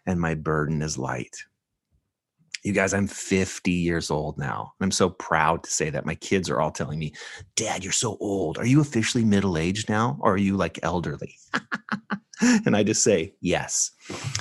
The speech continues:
Uh, in fact, I think I kind of pulled a muscle in my back this week while playing ping pong with my kids. <laughs> That's how old I am, you guys. But in all my years of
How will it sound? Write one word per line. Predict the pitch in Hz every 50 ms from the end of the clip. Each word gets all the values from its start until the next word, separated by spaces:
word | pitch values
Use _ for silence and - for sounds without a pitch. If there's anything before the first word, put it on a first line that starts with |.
| - - -
Uh, | - - 95 87 -
in | 98 95
fact, | 90 - 110 101 101 - -
I | 110
think | - - 135 135 139 143
I | 120
kind | - - - - - 95 98 110 127
of | 143 127 101 - -
pulled | - - 104 104 98
a | 98
muscle | 95 87 90 95 - - 104 92
in | 82
my | 85 80 78
back | 69 - 82 85 90 82 76 80 - - - - _ _
this | - 90 82 -
week | - 80 78 78 71 - - _ _ _ _
while | - 95 90 82
playing | - - 123 92 85 82 82
ping | - - 82 85 85 80
pong | - 82 73 69 71 80 - _
with | - - - -
my | - -
kids. | - - - - - - _ _ - - - - _ _ - - - _ - - _ _ - - _ _
<laughs> | - - _ _ _ _ _ _ _ _ _ _ _ _ -
That's | - 170 - - -
how | 233 143 -
old | - 113 117 117 120 117
I | 110 113
am, | 113 113 110 - -
you | 120 120
guys. | - - 104 - 117 131 139 - - 143 - - - - - - - - - -
But | - 127 139
in | 147 139
all | 135 123 135 151 170
my | 170 165 160 156
years | 139 120 110 110 104 101 98 90 92
of | 90 87 82